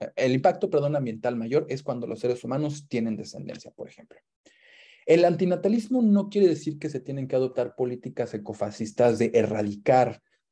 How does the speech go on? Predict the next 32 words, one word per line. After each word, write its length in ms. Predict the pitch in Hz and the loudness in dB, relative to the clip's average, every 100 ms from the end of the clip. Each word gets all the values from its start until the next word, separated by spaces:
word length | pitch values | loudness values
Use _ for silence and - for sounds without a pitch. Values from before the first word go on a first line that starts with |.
| - | -20
a 60 | |
quién 200 | - 120 | -6 -2
sabe 260 | 117 123 120 | 0 0 0
cuántos 300 | 117 113 - | -2 -2 -2
seres 240 | - 113 | -4 -4
humanos 200 | 107 104 | -4 -6
están 200 | - 110 | -6 -8
presentes. 460 | 104 123 170 143 110 | -6 -4 -2 -2 0
De 60 | 123 | 0
hecho, 140 | 123 | 4
el 120 | 156 | 4
antinatalismo 880 | 135 - 113 104 113 123 120 127 139 - - | 4 2 -2 0 0 0 0 0 -2 -8 -8
es 160 | - 123 | -6 -2
una 100 | 139 | 0
decisión 480 | 127 110 110 123 123 | 0 0 0 -2 0
completamente 800 | 117 110 135 160 202 190 180 190 | 0 2 0 2 0 0 -2 -4
consensuada 1000 | - 113 - 110 110 135 135 135 113 104 | -4 -8 -4 -6 -2 4 6 6 4 0
que 120 | 95 | -2
toman 320 | - 135 151 | 0 0 0
los 120 | 127 | 0
seres 260 | 123 123 123 | 0 -2 -2
humanos 400 | 120 120 110 - | -4 -2 -2 -4
a 140 | 110 101 | -6 -6
dejar 420 | 104 - 170 226 | -8 -2 0 2
de 80 | 208 | 0
tener 300 | - 113 104 | 0 -2 -2
hijos 400 | - 208 - _ _ - _ _ _ | 0 -2 -2 _ _ -20 _ _ _
con 220 | 151 151 | 4 6
la 100 | 151 | 4
finalidad 640 | 151 165 156 151 139 127 | 2 -2 0 2 4 2
de 140 | 120 131 | 2 0
repercutir 800 | 135 - 127 - 107 147 - | -2 -4 -6 -8 -2 -2 -2